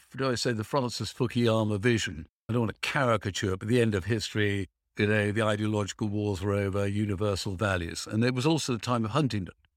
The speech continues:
who to my mind was a lot more prescient about the sad reality of human nature and leadership, and how, if you're gonna look at Putin now, how certain leaders are driven by historical grievance, historical inspirations, you know,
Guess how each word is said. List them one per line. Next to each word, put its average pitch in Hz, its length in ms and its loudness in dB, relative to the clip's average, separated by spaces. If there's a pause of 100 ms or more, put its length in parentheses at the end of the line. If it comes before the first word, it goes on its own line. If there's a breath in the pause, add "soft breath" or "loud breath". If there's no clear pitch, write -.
(100)
who 104 100 0
to 98 100 -2
my 117 180 6
mind 101 200 2
was 101 120 0
a 113 60 2
lot 110 200 0
more 90 120 -4
prescient 101 460 -2
about 95 300 -4 (360)
the 104 120 -2
sad 107 480 0
reality 101 500 0
of 82 60 -6
human 98 320 -2
nature 98 380 -4
and 98 220 0
leadership, 95 520 -2
and 95 180 -4
how, 101 280 0
if 92 100 -4 (120)
you're 92 100 -2
gonna 95 200 -2
look 92 140 -4
at - 120 -10
Putin 95 320 -2
now, 90 260 -2 (300)
how 104 120 -4
certain 98 380 2
leaders 95 340 -2
are 98 60 -6 (260)
driven 98 360 0
by 95 320 -2 (340)
historical 98 560 0
grievance, 92 480 -4
historical 98 500 -2
inspirations, 95 880 -2
you 104 80 -2
know, 92 140 -2